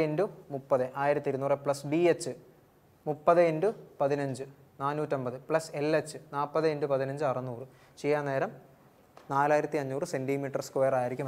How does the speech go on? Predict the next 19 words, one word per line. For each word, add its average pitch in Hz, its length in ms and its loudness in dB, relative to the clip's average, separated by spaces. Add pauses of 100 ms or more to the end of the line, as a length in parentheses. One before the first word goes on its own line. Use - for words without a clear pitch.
ആൻസർ 120 300 -10
ആയിട്ട് 120 180 -4 (580)
വരുന്നത്. 123 360 -10
അപ്പോൾ 151 160 -4
ഇന്നത്തെ 156 260 2 (480)
സീരീസ് 156 280 2
നമ്മളിവിടെ 151 340 6
വൈൻഡ് 139 240 6
അപ്പ് 151 80 -8
ചെയ്യാണ്. 135 280 4
ഡൗട്ട് 143 280 6
ഉണ്ടെങ്കിൽ 139 260 0
ഇന്നത്തെ 135 260 -2 (240)
റെക്കോർഡഡ് 147 400 0
സെഷൻ 151 260 -8
ആയിരിക്കും 123 280 -2
നമ്മുടെ. 123 240 -4
അപ്പോൾ 139 160 -4
നിങ്ങൾ 139 140 -6